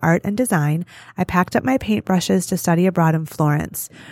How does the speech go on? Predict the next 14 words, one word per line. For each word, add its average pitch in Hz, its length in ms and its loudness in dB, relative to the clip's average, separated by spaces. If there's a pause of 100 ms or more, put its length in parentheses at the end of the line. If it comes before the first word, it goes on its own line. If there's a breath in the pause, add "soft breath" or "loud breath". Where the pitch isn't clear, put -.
(180 loud breath)
Though 190 140 6
I 180 60 6
had 180 160 4
hoped 202 260 0
that 185 100 2
immersing 185 460 0
myself 196 400 -2
in 180 60 -2
the 170 100 2
realm 175 260 2
of 170 120 -2
the 170 100 -2
Italian 196 500 -4
masters 170 580 0